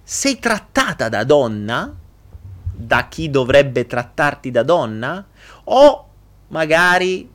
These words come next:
sei trattata da mamma, perché a volte, eh, si frequentano persone che più che degli uomini che ti dovrebbero trattare da donna, ti trovi dei, degli figli che ti trattano da mamma,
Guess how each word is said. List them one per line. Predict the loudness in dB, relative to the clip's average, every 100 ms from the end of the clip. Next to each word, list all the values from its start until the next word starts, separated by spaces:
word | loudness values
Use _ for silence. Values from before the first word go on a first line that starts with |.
| _ _ _ _
sei | -10 -4
trattata | -2 0 0 0
da | 0 0
mamma, | 0 0 -2 -8 -10 -12 _ _ _ _
perché | -14 -4 -2
a |
volte, | 0 0 0 0 0 0
eh, | -4 -6 -4 -4 -6
si | -10 -10
frequentano | -8 -4 -6 -4 -4 -4
persone | -8 -10 -6 -4 -4
che | -8
più | -10 -8
che | -8
degli | -6 -6 -6
uomini | -4 -2 -2 -2 -6 -6 -8 -10 -12
che | -12
ti | -10 -10
dovrebbero | -2 0 0 -2
trattare | -4 -6 -2 -2 0
da | -2
donna, | -2 -2 -2 -4 -2 -4 -6 -16 -20 -20 -18
ti | -14
trovi | -4 -2 -2 -2
dei, | -2 -2 -2 -4 -8
degli | -10 -8 -8 -10
figli | -8 -6 -6 -6 -4 -6 -8
che | -12
ti | -10 -6
trattano | -4 -4 -4 -8 -8
da | -6
mamma, | -6 -6 -8 -12 -16